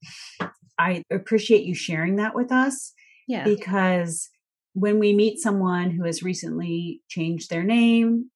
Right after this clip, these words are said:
Speaker 1: and then maybe they change it again, I think your insight helps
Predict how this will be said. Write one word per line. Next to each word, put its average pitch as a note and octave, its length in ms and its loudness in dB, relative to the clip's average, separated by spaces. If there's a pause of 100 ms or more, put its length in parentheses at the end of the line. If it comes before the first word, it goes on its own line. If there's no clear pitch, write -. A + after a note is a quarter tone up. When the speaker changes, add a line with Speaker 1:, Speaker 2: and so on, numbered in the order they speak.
Speaker 1:
and F#3 160 -2
then F3 220 -4
maybe F3+ 320 0
they D#3+ 460 -4 (840)
change G3+ 300 2
it F3 80 -4
again, A#3+ 580 6 (140)
I F3 100 -4
think G3 300 -4 (180)
your G3+ 640 2
insight A3 480 2
helps - 500 -6